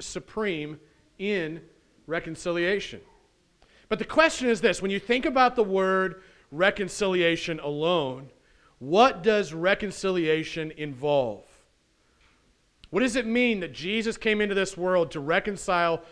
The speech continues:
all things to himself? What does it mean that Jesus reigns supreme in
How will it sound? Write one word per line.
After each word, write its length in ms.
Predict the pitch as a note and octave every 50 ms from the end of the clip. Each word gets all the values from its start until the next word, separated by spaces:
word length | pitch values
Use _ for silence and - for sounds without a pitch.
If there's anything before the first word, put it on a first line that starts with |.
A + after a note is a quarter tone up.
| - - _ _
all 220 | D#3 E3+ F#3+ G3+
things 400 | G3+ - F#3+ F#3 F3+ F3 E3 -
to 100 | - F3
himself? 520 | E3+ E3 E3 - - G3 E3+ C#3+ G#2 - - _ _ _ _ _ _ _ _ _ _ _ _ _ _ _ _ _ _ _ _ _ _ _ _ _ _ _ - - - - _
What 220 | C3+ D3 F3+ A3
does 180 | B3+ C4 F#3 A3
it 100 | A#3 G3+
mean 400 | G#3+ A3 A#3 B3 A#3+ A3 F#3+ F3
that 140 | E3+ D3+ C3
Jesus 600 | - - F3 G#3 A3 A3 E3 F3 G#3+ G3 C#3+ -
reigns 680 | - D#3+ E3+ F#3+ G3 G3+ G#3 G#3+ G#3 G#3 - - -
supreme 800 | - - - G3+ G#3 - - B3+ C4+ B3+ A3+ F#3+ E3+ E3 D#3+ - - _ _ _ _ _ _
in 460 | - A3+ A#3+ A#3 G#3 G3 G3 G3 F3